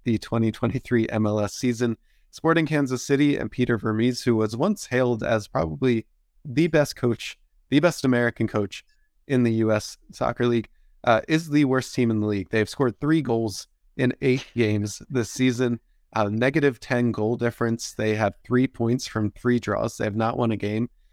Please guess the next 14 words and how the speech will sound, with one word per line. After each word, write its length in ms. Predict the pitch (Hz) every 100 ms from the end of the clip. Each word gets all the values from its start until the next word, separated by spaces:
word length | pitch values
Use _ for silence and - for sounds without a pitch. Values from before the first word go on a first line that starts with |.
| _ -
Uh, 140 | 117
Greg 260 | 104 135 131
Vanney 320 | 117 127 139
just 280 | 113 123 -
won 160 | 123 120
his 180 | 113
first 280 | - 113 -
game 180 | 110 110
with 160 | 107 110
L 160 | 107
A 80 | 98
Galaxy 480 | 107 104 107 - 110
last 400 | 101 98 - - -
night. 300 | 139 160